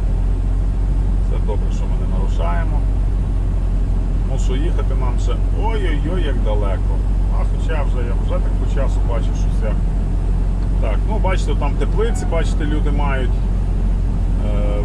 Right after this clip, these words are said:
вирощують саджанці, дерева, ну, різні культурні ці, от скільки саджанців.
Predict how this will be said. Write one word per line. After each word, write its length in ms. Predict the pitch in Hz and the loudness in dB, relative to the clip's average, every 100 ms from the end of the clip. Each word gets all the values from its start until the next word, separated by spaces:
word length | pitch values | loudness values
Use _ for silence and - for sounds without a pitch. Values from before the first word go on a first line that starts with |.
| - | 0
вирощують 540 | 226 - - 143 - | 0 0 0 0 0
саджанці, 920 | 175 202 202 180 180 - 160 147 151 143 - - | 0 0 0 0 0 0 0 0 0 0 0 0
дерева, 920 | 147 202 202 196 185 175 170 165 - - - - - - - - - - - - | 0 0 0 0 0 2 2 0 0 0 -2 -2 0 0 0 0 0 0 0 0
ну, 140 | - | 0
різні 200 | - - - | 0 0 0
культурні 560 | - - 147 143 - - - - - - - - - - - - - - - | 0 0 0 0 0 0 0 0 0 0 0 0 0 0 0 0 0 0 0
ці, 300 | - - - - - - | 2 2 0 0 0 0
от 60 | - - | 0 0
скільки 260 | - - - | 0 0 0
саджанців. 520 | - - - - | 0 0 0 0